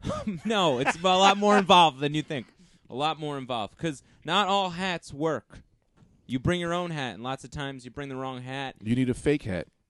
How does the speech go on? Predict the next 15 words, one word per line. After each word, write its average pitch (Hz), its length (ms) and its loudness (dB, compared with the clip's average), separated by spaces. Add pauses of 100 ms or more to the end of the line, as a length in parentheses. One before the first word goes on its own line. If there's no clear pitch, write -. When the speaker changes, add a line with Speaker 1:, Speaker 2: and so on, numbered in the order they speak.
(120)
Speaker 1:
<laughs> - 60 2 (580)
No, 214 380 -8 (140)
no. 165 320 -14 (100)
That's, 147 300 -8
see, 175 340 -6
that's 156 300 -10 (280)
one 151 200 -6
of 165 40 -4
the 160 100 -2
things 139 300 -8
you 131 80 -8
teach 131 240 -10
you 120 80 -10
day 131 200 -2
one. 120 320 -6